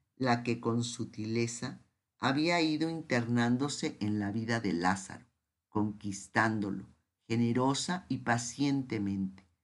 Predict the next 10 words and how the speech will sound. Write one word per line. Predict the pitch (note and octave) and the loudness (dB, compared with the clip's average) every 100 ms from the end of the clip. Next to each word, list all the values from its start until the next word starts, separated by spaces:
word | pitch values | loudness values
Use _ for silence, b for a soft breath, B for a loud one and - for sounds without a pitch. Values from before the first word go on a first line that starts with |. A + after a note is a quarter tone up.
| _ _ _ | _ _ _
a | - B2 A#2+ | -2 0 2
tal | D#3 F3 | 2 2
grado | D3+ C3 B2 A2 | 2 4 2 0
que | - G2 | -2 -2
México | A2 C3 C3+ - F#2+ - - _ | 2 0 0 -6 -10 -14 -20 _
y | A2 | -4
Estambul | G#2 F#2+ - G2 F#2 F#2 G#2 D#3 F#3+ - _ _ _ _ | -4 -6 -6 -2 -2 0 -2 -4 -8 -16 _ _ _ _
con | - C#3 C3+ | -2 -2 0
frecuencia | C#3 C#3 C#3 D3+ D#3 D3 F3+ | 0 -2 0 2 2 2 -2
formaban | E3+ C#3+ B2 B2+ B2+ B2+ - | -2 -2 0 0 0 -2 -4